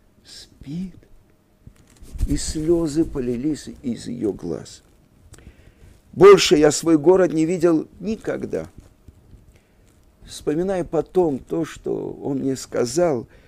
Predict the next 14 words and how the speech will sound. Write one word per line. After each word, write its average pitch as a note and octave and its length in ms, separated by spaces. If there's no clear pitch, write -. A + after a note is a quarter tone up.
я D#3 180
понял. G2+ 440
Как E3 220
видно, F3+ 280
мама E3+ 580
умерла D#3 480
в - 60
ту F#3 180
же E3+ 120
неделю, D#3 640
когда C#3+ 300
меня C3+ 520
забрали A2+ 580
хапперы. - 560